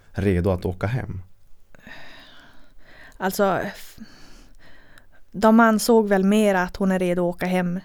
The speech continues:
Speaker 2: när vi kan allt.
Speaker 1: Jaha, okej.
Speaker 2: Ja.
Speaker 1: Mm.
Speaker 2: När vi är redo på att ta över skötersk-, eh, alltså sköterskornas jobb.
Speaker 1: Mhm.
Speaker 2: För vi är ju ändå nu på sjukhus varje vecka.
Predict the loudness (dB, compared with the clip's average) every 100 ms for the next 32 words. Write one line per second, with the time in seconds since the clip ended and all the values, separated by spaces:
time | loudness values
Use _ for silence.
0 | -4 -2 0 0 0 2 2 2 -4 -8
1 | -12 -14 -16 -18 -20 -20 -20 -20 -20 -18
2 | -8 -6 -4 -8 -12 -20 -16 -12 -6 -2
3 | -2 -4 -12 -12 -8 -6 -6 -8 -14 -20
4 | -20 -20 -20 _ -2 0 2 2 0 0
5 | -2 -2 -4 -6 0 2 2 0 -4 -4
6 | -4 -4 -4 -8 -8 -10 -8 -8 -10 -10
7 | -8 -2 -2 -4 -8 -8 -8 -4 -4 -4
8 | -8 -10 -10 -12 -8 -6 -6 -6 -6 -8
9 | -10 -14 -18 -20 -20 -20 -8 -4 0 2
10 | 4 4 2 0 -2 -2 -2 -4 -6 -8
11 | -4 -4 -4 -6 -4 -2 -2 -4 -8 -10
12 | -10 -10